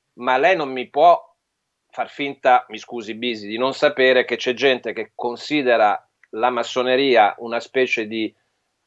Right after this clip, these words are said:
azienda di collocamento per i propri affari, per cui uno si iscrive alla massoneria per incontrare potenzialmente altri fratelli con cui, se possibile,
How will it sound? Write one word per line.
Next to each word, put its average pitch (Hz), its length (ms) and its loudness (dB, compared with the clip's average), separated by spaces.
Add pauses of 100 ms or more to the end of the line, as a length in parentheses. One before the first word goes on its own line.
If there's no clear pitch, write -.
(200)
azienda 131 540 2
di 123 100 -4
collocamento 127 760 0
per 117 140 -6
i 117 60 -6
propri 131 320 -2
affari, 117 500 2
per 120 220 -8
cui 143 180 -4
uno 139 180 -2
si - 140 -10
iscrive 127 420 -2
alla 113 140 2
massoneria 117 1040 0
per 127 160 2
incontrare 135 1000 0
potenzialmente 123 1200 -4 (400)
altri 151 460 2
fratelli 120 840 -2
con 170 220 -6
cui, 156 220 -6
se - 200 -6
possibile, 113 1080 -4